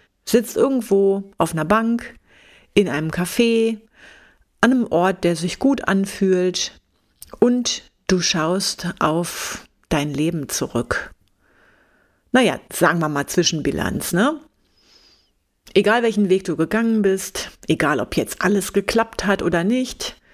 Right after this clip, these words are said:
dein zwanzig sechsunddreißig Ich schaut auf die letzten Jahre und jetzt drehst du, also du im Jahr zwanzig sechsunddreißig, dich innerlich um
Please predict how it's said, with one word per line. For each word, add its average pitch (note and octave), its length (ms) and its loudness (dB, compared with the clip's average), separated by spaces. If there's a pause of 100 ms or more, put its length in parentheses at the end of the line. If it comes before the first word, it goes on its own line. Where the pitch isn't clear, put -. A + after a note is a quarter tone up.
(260)
dein C4+ 420 2 (240)
zwanzig F#3+ 560 0
sechsunddreißig D#3+ 880 -2
Ich - 440 -4
schaut F#3 440 -2
auf - 220 -2
die D#3+ 100 -2
letzten C#3+ 420 -4
Jahre C#3+ 600 -2 (840)
und F#3+ 200 2
jetzt - 600 -4 (600)
drehst F3+ 400 -2
du, C4+ 400 -2 (400)
also - 340 -2
du E3+ 280 0
im C#3 220 -2
Jahr C3 260 -4
zwanzig D3 400 -6
sechsunddreißig, F#3 1000 -2 (600)
dich - 180 0
innerlich E3+ 420 -2
um D#4+ 360 0